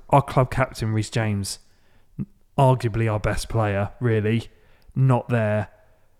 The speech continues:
We've just spent a hundred fifteen million on Moises Caicedo, not there. Badia Shiel hasn't played this season. I, I, I can't even think. Wesley Fofana, another eighty million pound defender.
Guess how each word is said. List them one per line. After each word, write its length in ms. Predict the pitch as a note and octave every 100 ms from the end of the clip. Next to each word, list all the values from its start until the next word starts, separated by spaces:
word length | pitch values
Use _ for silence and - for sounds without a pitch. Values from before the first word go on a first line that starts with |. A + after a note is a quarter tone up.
| _ -
We've 160 | C#3+
just 140 | C3 -
spent 220 | D3 C3+
a 40 |
hundred 320 | C3 C3+ C3
fifteen 480 | - C#3 - A#2+ D3+
million 320 | C#3 C#3 C3+
on 240 | B2+ B2 B2+ - _ _ _ _ _ - -
Moises 460 | C3 B2+ B2 A#2
Caicedo, 680 | - A#2+ A2 B2+ A#2 G#2 G2+
not 420 | G2+ A#2+ A#2 - -
there. 380 | A2 G#2+ G2 - _ _ _ _ _ - -
Badia 320 | C#3 C3 A#2
Shiel 320 | A2+ - C3 A2
hasn't 260 | A2+ A2+
played 240 | G#2+ A2 G#2
this 140 | G#2+
season. 540 | - A2 G#2 G#2 G2 F#2+ _ _ _ _ _ _ _ -
I, 60 | C3
I, 80 | C3
I 40 | C3
can't 200 | C3+ C#3
even 160 | A#2+ A2
think. 360 | F#2+ E3+ F3 B2+
Wesley 260 | D#3 -
Fofana, 480 | C3+ C3 C#3 C3+ A2+
another 220 | A2+ C3 B2+
eighty 300 | C3+ - B2+
million 340 | A#2 A#2+ A2
pound 300 | A2+ A#2 G#2+
defender. 580 | A2 A#2+ A2+ G#2+ G2+